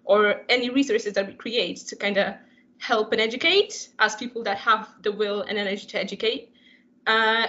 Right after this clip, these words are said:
is going to target people that already want to do better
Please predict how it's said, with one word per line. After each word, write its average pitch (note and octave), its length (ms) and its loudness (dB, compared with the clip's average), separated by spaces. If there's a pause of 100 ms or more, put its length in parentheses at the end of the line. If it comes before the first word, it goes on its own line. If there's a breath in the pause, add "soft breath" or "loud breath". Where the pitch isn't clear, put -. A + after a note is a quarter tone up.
is C4+ 120 0
going E4 300 0
to D4+ 100 -6
target D4 340 -2
people C#4+ 260 -2
that C4+ 380 2
already D#4 800 2 (100)
want D4+ 340 -4
to - 260 -10
do C4 120 -4
better G#3+ 520 0